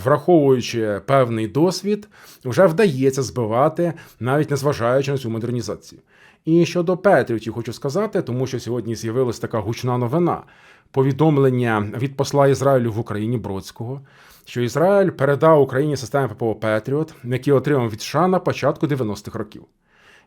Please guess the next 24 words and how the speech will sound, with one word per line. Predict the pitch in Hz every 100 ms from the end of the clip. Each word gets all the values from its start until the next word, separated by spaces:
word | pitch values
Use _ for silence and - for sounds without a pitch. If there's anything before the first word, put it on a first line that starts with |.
| _
Я | 233 220
одразу | 160 170 117
побачив | 127 220 214 190 170
такі | - 127
бурхливі | 107 139 139 180 139
емоції | 113 196 214 208
від | 185
багатьох | 165 175 165
українців. | 156 165 160 160 - 156 139 -
І | 139
також, | 139 147 127
що | - 123
цікаво, | - 123 135 131 117 110 - _
російські | 170 165 240 - 120
змі | 117 120 110 104
цю | -
новину | 127 123
процитували, | - 101 95 135 208 190 175
також | 175 151 139 135
багато | 107 110 123 120
росіян | 110 120 123 120 107 -
висловлюють | - 110 131 117
свої | 107 110
емоції. | 160 214 - 202 196